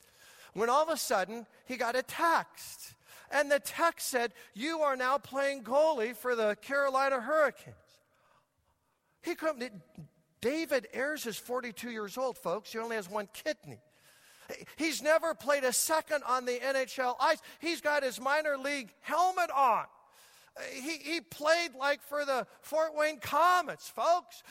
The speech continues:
So he gets this text because he's the third string goalie. I didn't know N H L did this, but they always have a third string goalie. The first string goalie got hurt. The second string goalie got hurt. So they called in David Ayers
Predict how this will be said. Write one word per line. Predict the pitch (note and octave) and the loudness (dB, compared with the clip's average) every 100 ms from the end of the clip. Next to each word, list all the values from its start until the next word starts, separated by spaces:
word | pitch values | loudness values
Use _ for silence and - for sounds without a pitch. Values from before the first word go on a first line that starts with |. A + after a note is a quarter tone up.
| - | -8
So | D#4 D4 | -4 -4
he | D4 | -4
gets | G#3+ C#4 E4+ - | 0 2 2 0
this | D#4 C4+ | -6 -6
text | - D4 D#4+ - | -4 0 0 -2
because | C#4 A#3+ C#4 A3 | -14 -8 -8 -6
he's | D4 D4+ G3+ | -8 -8 -6
the | B3+ | -8
third | - D4 D#4+ D#4+ A3+ | -6 -4 -2 -4 -6
string | - C4+ D4 C#4+ | -12 -8 -8 -8
goalie. | G#3+ C#4 D4 D4 G#3+ - _ _ - - - - | -4 0 2 2 -2 -10 _ _ -20 -20 -20 -12
I | G3+ | -10
didn't | D#4 F#3+ | -6 -4
know | E3+ | -4
N | E3 E3 | -4 -6
H | D3 - | -6 -8
L | D3 C#3+ | -8 -8
did | D3+ D3 | -8 -8
this, | F3+ C#4 D#4 - - - - | -2 -2 -2 -8 -18 -20 -8
but | A3+ | -6
they | A#3+ A#3 | -4 -4
always | G#3 D4 C#4+ | 0 0 0
have | C4+ | -2
a | A#3+ | -4
third | - G3+ G#3 | -4 -6 -6
string | - C4+ C#4+ | -8 -8 -6
goalie. | C4 D4+ D#4+ F3+ A#2+ _ _ _ _ - - - | 0 2 2 -2 -12 _ _ _ _ -20 -12 -6
The | G3 | -6
first | - D#4+ D#4+ | -2 -2 -2
string | - C#4 G#3 | -4 -6 -2
goalie | F#3 F#3 F#3+ | 0 0 2
got | E3+ D#3+ | 0 0
hurt. | D3+ A3 - | 0 -2 -2
The | A#3 | -2
second | - D4+ D#4+ C4 | 2 0 0 -6
string | A#3 G3+ | -4 -4
goalie | E3+ E3+ E3 | -2 -2 -2
got | D3 D#3 | 0 -2
hurt. | C3+ G3 C4 - - | 0 -2 -2 -6 -10
So | - C#4 A3+ - - | 0 2 0 -4 -2
they | B3 B3+ | -2 0
called | - C4 C#4 C4+ | 0 2 4 2
in | C4+ A3+ | 0 2
David | C4 C4+ B3 C4 B3 | 2 2 0 -2 2
Ayers | D4 E4 D#4+ G#3+ | 4 6 4 0